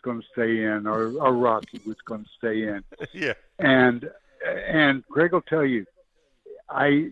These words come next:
Speaker 1: if they, I sh-, I w-, if they said maximum protection and Franco, uh, was behind me,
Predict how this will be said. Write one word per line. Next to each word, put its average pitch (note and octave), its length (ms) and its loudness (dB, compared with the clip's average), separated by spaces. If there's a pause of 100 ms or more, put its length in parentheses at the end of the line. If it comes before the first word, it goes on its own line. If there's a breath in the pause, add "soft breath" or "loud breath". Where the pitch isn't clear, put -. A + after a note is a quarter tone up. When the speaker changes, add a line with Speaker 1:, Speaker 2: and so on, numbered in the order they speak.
(240)
Speaker 1:
if C#3+ 220 0
they, E3 300 4
I C#3 160 -4
sh-, F3+ 560 -4
I D3 60 2
w-, E3 300 0
if C3 160 -6
they D#3+ 240 2
said D#3 160 0
maximum C3+ 540 -2
protection B2 540 -4
and G#2 240 -8
Franco, B2 480 0 (520)
uh, G#2+ 420 2 (1000)
was B2+ 580 4 (280)
behind B2+ 420 -8
me, A#2 260 -6